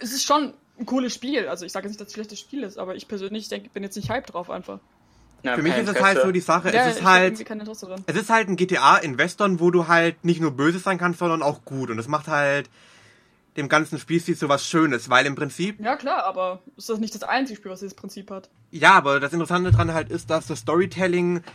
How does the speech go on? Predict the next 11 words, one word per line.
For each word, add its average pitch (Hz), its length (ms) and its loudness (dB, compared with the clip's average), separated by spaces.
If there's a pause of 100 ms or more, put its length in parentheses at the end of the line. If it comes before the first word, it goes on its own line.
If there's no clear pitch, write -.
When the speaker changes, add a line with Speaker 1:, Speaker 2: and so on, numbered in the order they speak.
(300)
Speaker 3:
sich - 340 -4
halt, 160 880 2
äh, 151 480 0
wirklich 170 360 -2
davon 147 680 -2 (260)
weggrenzt, 147 840 -4
wie 190 140 2
du 147 120 -4
das 113 180 -4
Spiel 113 260 -6
spielst. - 540 -10